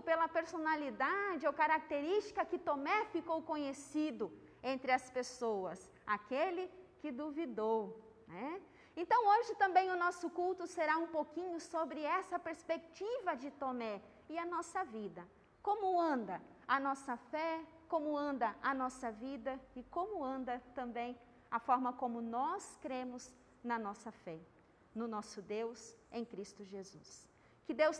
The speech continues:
também esteja conosco neste momento e que possamos ter um abençoado momento de culto. Amém. Também quero acolher as pessoas que nos escutam através do Spotify,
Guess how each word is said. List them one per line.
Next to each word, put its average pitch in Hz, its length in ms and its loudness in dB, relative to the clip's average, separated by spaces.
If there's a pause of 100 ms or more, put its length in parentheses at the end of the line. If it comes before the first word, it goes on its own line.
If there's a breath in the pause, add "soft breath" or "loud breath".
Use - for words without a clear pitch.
também 294 280 2
esteja 269 480 0
conosco 277 540 -4
neste 262 280 -8
momento 277 560 -4 (240 loud breath)
e 349 80 -4
que 403 140 2
possamos 294 640 -2 (100)
ter 262 140 2
um 262 80 -2
abençoado 247 800 0
momento 254 580 -4 (140)
de 208 140 -10
culto. - 440 -8 (360)
Amém. 220 280 -4 (1300 loud breath)
Também 339 300 6
quero 320 300 8
acolher 302 520 4
as 294 160 0
pessoas 302 400 -2
que - 80 -8
nos 285 180 -2
escutam 311 600 -4
através 269 480 0
do 269 80 -8
Spotify, 277 800 2